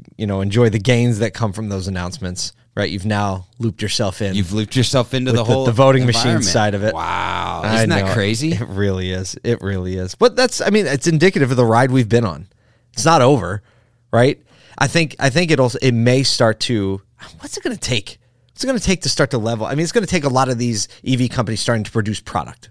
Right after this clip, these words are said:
Speaker 2: Yes.
Speaker 1: Right? And when the product comes out, we're gonna see how the cons-, it really is predicated on how the consumers
Speaker 2: Consumer
Speaker 1: reacting to
Speaker 2: behavior.
Speaker 1: it.
Speaker 2: Yep.
Speaker 1: There's a lot of, there's a lot of, you know, social action behind it right now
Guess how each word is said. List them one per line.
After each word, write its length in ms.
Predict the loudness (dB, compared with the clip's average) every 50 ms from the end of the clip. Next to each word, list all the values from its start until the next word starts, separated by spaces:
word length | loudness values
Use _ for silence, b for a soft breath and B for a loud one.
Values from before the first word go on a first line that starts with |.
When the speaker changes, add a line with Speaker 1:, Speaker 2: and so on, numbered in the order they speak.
| _ _
Speaker 2:
Yes. 380 | -18 -14 -12 -12 -12 -14 -16 -18 _ _ _
Speaker 1:
Right? 200 | 0 2 2 2
And 100 | 2 2
when 120 | 2 2 0
the 60 | -2
product 340 | 0 2 2 2 2 0 -2
comes 200 | -4 -2 0 2
out, 200 | 2 2 2 0
we're 80 | 0
gonna 160 | 0 0 -2 -2
see 180 | -4 -6 -4
how 160 | -2 -2 -2
the 80 | -2 -2
cons-, 220 | -4 -6 -6 -6 B B B B B B B
it 180 | -2 0 2
really 280 | 4 4 6 6 6 4
is 180 | 4 2 0 -4 -10 _
predicated 440 | 0 0 0 0 0 0 -2 0 -2
on 120 | -2 -2
how 120 | -2 -2 -4
the 80 | -2
consumers 400 | -4 -6 -4 -4 -4 -4 -4 -6
Speaker 2:
Consumer 80 | -6 -4
Speaker 1:
reacting 280 | -2 0 0 2 0
to 60 | 0 0
Speaker 2:
behavior. 240 | 0 -2 -2 -4 -6 -6 B B B B
Speaker 1:
it. 40 |
Speaker 2:
Yep. 80 | 0 2
Speaker 1:
There's 140 | 2 4 4
a 40 | 4
lot 220 | 4 4 4 4
of, 180 | 2 0 -2 b b b b b
there's 160 | 0 2 2 2
a 40 |
lot 200 | 2 2 2 4
of, 220 | 2 0 0 -2 -4
you 80 | 0
know, 160 | 0 0 0 b b b b b
social 720 | -6 -4 -4 2 2 2 2 2 0 0 0 0 0 -2 _
action 460 | -4 -4 -4 -4 -4 -2 -2 -2 -2
behind 340 | 0 0 0 0 0 0 -2
it 100 | -4 -2
right 160 | -2 -2 -2 -2
now 280 | -2 -4 -4 -6 -8